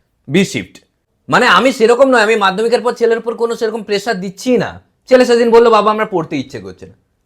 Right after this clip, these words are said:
আমি বলি, "দরকার নেই, এক দু সপ্তাহ বই দেখারই দরকার নেই, লেকচার দেখ। এখন কত ফিজিক্সের লেকচার পাওয়া যায়, দেখ, ফিজিক্স, কেমিস্ট্রি, বায়োলজি।"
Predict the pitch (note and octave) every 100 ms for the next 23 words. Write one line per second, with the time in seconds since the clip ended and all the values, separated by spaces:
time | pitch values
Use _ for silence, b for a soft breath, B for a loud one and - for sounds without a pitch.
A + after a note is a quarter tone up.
0 | _ C#4 D4 B3 C#4+ D4 D#4 C#4 B3 A#3
1 | C4 C#4 C#4 C4+ G#3 C4 A#3+ G#3+ G#3 C4
2 | C#4+ B3 E3+ A#2+ G2+ F2 _ _ A3 C4+
3 | D#4+ D4 F#3 G3 - _ _ _ - B3
4 | B3 A3 G#3+ G3+ G#3 G#3+ A3 G3+ F#3 F3+
5 | F3 C#3+ G#2+ F2 F2+ _ _ D4 D4+ C4
6 | A#3+ B3+ A#3+ A#3 A3 G#3+ G3 E3 D#3